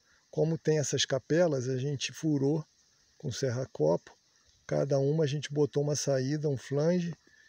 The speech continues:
e uma saída de uma polegada. Tem uma, duas, três, quatro. Essas saídas vão ser ligadas à mangueira preta e vai voltar pro rio,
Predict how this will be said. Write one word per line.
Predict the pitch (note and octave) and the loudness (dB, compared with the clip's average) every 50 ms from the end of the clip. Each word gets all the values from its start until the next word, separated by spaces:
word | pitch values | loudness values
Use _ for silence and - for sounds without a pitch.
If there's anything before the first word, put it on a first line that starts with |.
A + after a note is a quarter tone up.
| - - B2+ | -14 -6 -4
e | D3 | -2
uma | D3 D3 D3 C#3 | 0 0 0 0
saída | - D3 C#3 C#3 D3 C#3+ D#3 C3+ | 0 0 0 2 2 0 0 0
de | C3 D3 | 0 0
uma | D3+ D3+ | 0 0
polegada. | - - D#3+ D3+ D3+ C#3 B2 A#2+ A#2 A2 A2 A2+ | 0 0 0 2 2 2 0 -2 -4 -4 -8 -8
Tem | - - C3+ B2 | -8 -6 -4 -2
uma, | B2 C3+ D#3 E3+ F3 E3 C#3+ _ _ _ _ - - - - | -2 0 0 0 -2 -4 -6 _ _ _ _ -20 -20 -18 -12
duas, | C#3+ B2 C3+ D3 D#3 D3+ D#3+ D#3+ - - - - _ _ _ _ _ - | -8 -6 -4 -2 -2 -2 -2 -2 -4 -6 -10 -14 _ _ _ _ _ -6
três, | D3 C#3+ C#3+ D3 D3+ - - | -4 -2 -2 -2 -2 -4 -6
quatro. | - - - C3+ B2+ A#2+ A2+ - - - - _ _ _ _ - _ _ _ - | -4 -2 0 0 0 0 -2 -6 -12 -20 -20 _ _ _ _ -20 _ _ _ -2
Essas | - D#3 C#3 - | 0 0 2 2
saídas | - D3+ C#3+ C3+ B2+ A#2+ C3 B2 | 2 2 0 0 0 0 -2 -2
vão | A2 C#3 D3 B2+ | 0 -2 -2 0
ser | - C#3+ C3+ | 0 0 -2
ligadas | C3 B2 A#2+ B2+ B2 A#2 A#2 A#2 B2+ | -2 -2 -2 -2 -2 -2 -4 -4 -4
à | B2+ | -4
mangueira | B2 B2 A#2+ A#2+ B2 A#2+ B2 | -4 -2 -2 -2 -2 -2 -4
preta | - - C#3+ D3 D#3 E3+ - - - - _ - - - - - _ - | -2 0 0 0 0 0 -2 -6 -18 -20 _ -20 -20 -20 -20 -20 _ -4
e | D3+ D3 | -4 0
vai | C3+ D3 D3+ D3+ | 2 4 4 4
voltar | C3+ C#3+ E3 E3+ E3 D3 - D3+ C#3+ C#3 D3+ - | 4 4 4 4 4 2 2 2 2 4 2 0
pro | - E3+ E3+ D3 | 2 2 2 4
rio, | A#2 B2 C#3 C#3+ D3+ D#3+ E3+ E3+ | 4 2 2 0 0 0 -2 -4